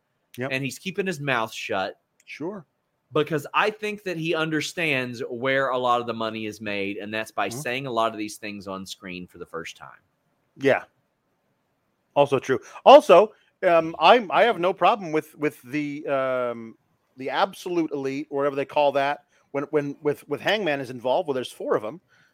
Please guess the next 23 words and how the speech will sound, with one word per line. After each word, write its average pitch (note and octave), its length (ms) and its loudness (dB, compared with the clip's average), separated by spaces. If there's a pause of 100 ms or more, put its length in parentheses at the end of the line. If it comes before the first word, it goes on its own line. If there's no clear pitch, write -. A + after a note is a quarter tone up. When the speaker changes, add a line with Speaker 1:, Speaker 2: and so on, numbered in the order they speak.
Speaker 1:
Now A#3 480 0
it F3 100 -6
Speaker 2:
Mm. C#3+ 40 -8
Speaker 1:
becomes G3 520 0
a D#3+ 80 2
really A3+ 520 -2
fun, A#3+ 240 0
interest-, B3 320 -6
interesting A3+ 420 -4
idea A3 380 4
of E3 300 4
who G#3+ 420 -4
would F#3+ 200 -2
be G3+ 100 -8
the F3+ 100 -4
fourth G#3+ 400 0
one D3 320 0
in D#3 120 -6
a D#3 80 -4
C G3 300 -4
M, F#3 240 2 (340)
in E3 120 6
a, E3+ 220 4